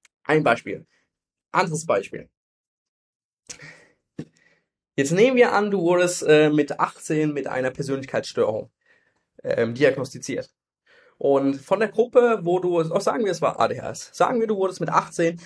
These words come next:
mit A D H S diagnostiziert. Und dann kommst du in eine Gruppe zusammen mit anderen A D H S, äh, Diagnostizierten. Und von der Gruppe, da kacken irgendwie alle ab. Also alle sind irgendwie echt am Abkacken, alle gehen irgendwie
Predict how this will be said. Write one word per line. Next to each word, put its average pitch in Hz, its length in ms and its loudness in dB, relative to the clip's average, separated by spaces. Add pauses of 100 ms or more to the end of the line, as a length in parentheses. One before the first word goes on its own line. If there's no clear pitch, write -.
(100)
mit 139 160 -8
A 127 160 4
D 123 120 0
H 107 80 2
S 117 120 0
diagnostiziert. - 720 -8 (280)
Und 143 80 0
dann 208 140 2
kommst 220 300 0
du 202 60 0
in 170 80 -2
eine 160 140 0
Gruppe 202 280 2
zusammen 175 300 -2
mit 175 100 0
anderen 160 320 -2
A 120 120 -2
D 117 80 -4
H 117 120 -2
S, 123 200 -4
äh, 117 220 0
Diagnostizierten. - 880 -6 (320)
Und 151 140 -4
von 156 160 0
der 220 180 2
Gruppe, 208 460 0 (720)
da 156 160 2
kacken 160 320 -2
irgendwie 139 320 0
alle 117 240 2
ab. - 160 -4
Also 123 240 0
alle 175 340 6
sind 160 240 -4
irgendwie 131 360 -4
echt - 200 -4
am 123 120 -8
Abkacken, - 440 -8
alle 120 220 0
gehen 120 220 -6
irgendwie 117 360 -4